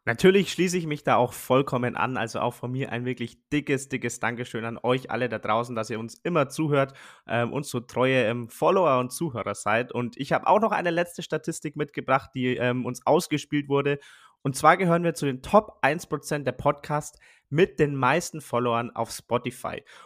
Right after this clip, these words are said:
Und es folgen uns dreißig Prozent aller unserer Hörer. Also dreißig Prozent beziehungsweise jeder dritte unserer Hörer folgt auch unserem Podcast auf Spotify. Und auch hierüber würden wir uns natürlich wahnsinnig freuen, wenn ihr unseren Podcast regelmäßig hört, dass ihr unseren Podcast auch auf Spotify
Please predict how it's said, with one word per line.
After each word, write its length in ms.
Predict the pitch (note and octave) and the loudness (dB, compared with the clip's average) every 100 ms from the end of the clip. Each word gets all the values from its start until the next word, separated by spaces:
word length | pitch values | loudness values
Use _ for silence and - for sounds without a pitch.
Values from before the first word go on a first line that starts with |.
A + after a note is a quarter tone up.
| _ | _
Und 180 | F#3+ G#3 | 4 6
es 140 | G#3 - | 4 2
folgen 320 | E3 F#3 D3+ | 0 0 0
uns 320 | D3+ - - | -6 -8 -4
dreißig 500 | C3 C#3 G3+ A3 - | 4 4 4 -2 -8
Prozent 480 | E3 - D3+ D#3+ - _ | -10 -2 0 0 -4 _
aller 340 | C3 E3 D3+ | 2 4 0
unserer 380 | C#3 C3 C3+ A#2+ | -2 -2 -2 0
Hörer. 280 | A#2+ A#2+ A2 | 0 0 0
Also 240 | A2+ A#2+ | -2 -6
dreißig 420 | A2+ B2 E3 G#3+ - | -4 -2 -2 -2 -6
Prozent 380 | E3 - D#3+ | -6 -2 -2
beziehungsweise 480 | D3 C3 C3 C3 B2+ | -2 -8 -6 -6 -4
jeder 380 | B2 C#3 F3+ E3 | -2 -2 0 -2
dritte 400 | D#3+ D#3+ D#3 D3 | -2 -4 -2 -4
unserer 420 | C#3+ C#3+ B2+ A#2 | -6 -6 -4 -4
Hörer 300 | A#2 C#3+ D3 | 0 2 2
folgt 480 | - - B2+ D3 B2 | -2 0 2 2 0
auch 100 | B2 | -2
unserem 300 | A#2+ A#2 A2+ | -4 -8 -8
Podcast 440 | - B2+ - - | -6 -6 -10 -12
auf 120 | - - | -14 -14
Spotify. 600 | - A2 A2+ A#2 A#2 C3 - - _ _ | -12 -12 -4 0 0 0 -10 -20 _ _
Und 140 | B2+ | 2
auch 120 | C3 | 2
hierüber 520 | - G3 G3 F3+ D#3 C3+ | 6 6 8 6 4 4
würden 200 | D#3 C#3+ | 0 0
wir 60 | |
uns 120 | C3+ | -2
natürlich 400 | C3+ A#2+ B2+ B2 | -4 -4 -4 0
wahnsinnig 480 | A2+ C#3 D3 C3+ B2 | 2 2 2 -4 -6
freuen, 360 | - B2 B2 B2 | -2 0 2 0
wenn 160 | D3+ | 0
ihr 60 | E3+ | -2
unseren 260 | D3+ D3 C3 | -4 -8 -6
Podcast 500 | C#3+ - B2+ - A#2+ | -6 -4 -6 -6 -6
regelmäßig 460 | B2 A#2+ A#2+ A#2 | -6 -4 -6 -6
hört, 260 | B2 A#2+ - | -4 -4 -2
dass 220 | G#2+ - | -4 -4
ihr 60 | G#2+ | -8
unseren 260 | A#2 A2+ | -8 -10
Podcast 500 | - A2 - A2 - | -10 -12 -10 -14 -8
auch 140 | F#2+ G#2+ | -6 -6
auf 140 | G2+ | -8
Spotify 680 | - - G2+ G#2+ - G#2 | -10 -12 -12 -12 -8 -6